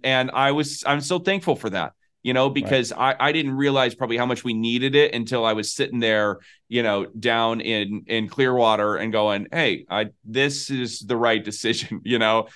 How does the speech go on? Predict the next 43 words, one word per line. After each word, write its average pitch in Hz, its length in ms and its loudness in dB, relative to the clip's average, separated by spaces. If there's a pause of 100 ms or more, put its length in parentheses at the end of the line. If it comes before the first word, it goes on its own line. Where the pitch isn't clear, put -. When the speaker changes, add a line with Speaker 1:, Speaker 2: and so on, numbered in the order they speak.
(100)
Speaker 1:
and 175 140 2
you 170 60 0
come 190 180 2
back 185 240 2
and 170 100 2
you're 170 120 2
ready 175 260 4
to 170 120 2
jump 170 260 0
back 165 200 0
in, 175 260 -2
you 107 100 -2
know? 110 140 2
So 123 260 0
it's - 100 -4
so 180 200 4
important. 113 420 -4 (1200)
Speaker 2:
Yeah. 135 220 4
So, 143 300 4
uh, 131 180 4
Woke 143 320 2
Jesus, 107 680 0 (120)
uh, 107 460 2 (960)
the, 127 440 -4
the, 120 240 -4
the 123 80 4
other 127 180 4
two 113 160 -4
books 107 340 0
are, 98 280 -2 (100)
uh, 98 220 -2 (180)
Good 107 240 -2
God 101 300 2
and 95 160 -4
The 87 140 -6
Christian 98 420 -6
Left. 98 340 -4
And 95 100 -8
again, 95 260 -4
we'll 95 180 -4
have 95 260 -6
these 90 260 -6
links. 95 440 -10